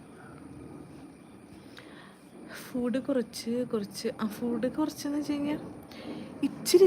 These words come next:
ചോറേ കഴിക്കുള്ളൂ. ഉം, എനിക്ക് തോന്നുന്നു ഞാൻ ഫ്രൂട്ട്സൊക്കെ ഇപ്പോഴാണ് കുറച്ചൊന്നും കഴിക്കുന്നത്. പിന്നെ മധുരം അധികം കഴിക്കാറൊന്നുമില്ല, കാരണം ഷുഗറൊക്കെ ബോർഡറിലാണ് നിൽക്കുന്നത്. പൊതുവെ മധുരത്തിനോട് എനിക്ക് താല്പര്യമില്ല, എനിക്ക് പുളിയും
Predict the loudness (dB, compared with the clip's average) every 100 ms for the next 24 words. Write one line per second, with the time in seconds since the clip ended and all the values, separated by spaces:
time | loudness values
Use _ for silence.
0 | 12 10 8 6 4 2 6 6 6 0
1 | -2 -10 -16 -12 -8 -4 -2 0 2 2
2 | 4 0 -2 0 2 2 -2 -8 -4 -2
3 | -2 -2 -2 -2 -6 -4 2 4 4 2
4 | 0 -2 -2 0 2 0 0 -2 -2 -2
5 | -6 -10 -8 -8 -10 -10 -4 0 4 4
6 | 4 6 8 8 6 4 2 -2 -8 -8
7 | -8 -6 -6 -4 -6 -8 -4 2 2 4
8 | 4 6 6 6 4 2 0 0 -2 -4
9 | -2 2 4 2 2 2 4 6 4 4
10 | 2 0 -2 -2 -2 -4 0 2 4 4
11 | 4 4 4 4 4 2 4 4 2 2
12 | 4 4 4 2 2 4 4